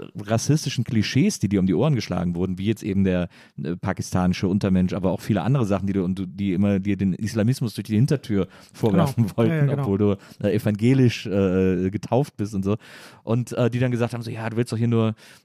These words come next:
Speaker 1: äh, den Islam einführen“, dass du gesagt hast, dass du irgendwann gesagt hast, „Ja, ich gründe jetzt das Kalifat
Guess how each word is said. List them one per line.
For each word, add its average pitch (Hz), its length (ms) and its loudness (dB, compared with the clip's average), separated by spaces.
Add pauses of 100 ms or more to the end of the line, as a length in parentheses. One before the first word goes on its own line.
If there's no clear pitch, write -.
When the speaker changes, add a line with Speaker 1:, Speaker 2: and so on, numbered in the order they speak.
Speaker 1:
äh, 101 320 2
den 110 140 2
Islam 113 280 2
einführen“, 120 280 2
dass 107 100 -2
du 110 80 0
gesagt 101 100 -4
hast, 110 280 -4
dass 110 180 -2
du 131 60 2
irgendwann 127 180 2
gesagt 113 160 0
hast, 107 120 -12
„Ja, 123 180 0 (300)
ich 123 160 -2
gründe 135 240 0
jetzt - 160 0
das - 120 -6
Kalifat 90 600 -2